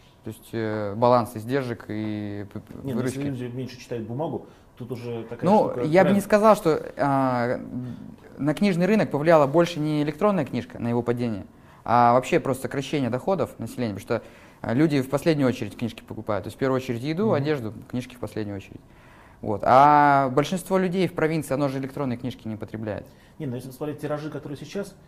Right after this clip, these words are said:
Speaker 2: по сравнению со-, с советскими тиражами,
Speaker 1: Не, ну,
Speaker 2: это
Speaker 1: конечно.
Speaker 2: просто,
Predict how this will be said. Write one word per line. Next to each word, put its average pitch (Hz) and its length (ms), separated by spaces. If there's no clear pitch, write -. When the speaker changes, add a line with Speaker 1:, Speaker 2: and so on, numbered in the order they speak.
Speaker 2:
по 107 40
сравнению 120 280
со-, 120 200
с - 140
советскими 123 640
тиражами, 104 320
Speaker 1:
Не, 123 80
ну, 113 60
Speaker 2:
это 113 40
Speaker 1:
конечно. 139 300
Speaker 2:
просто, 107 200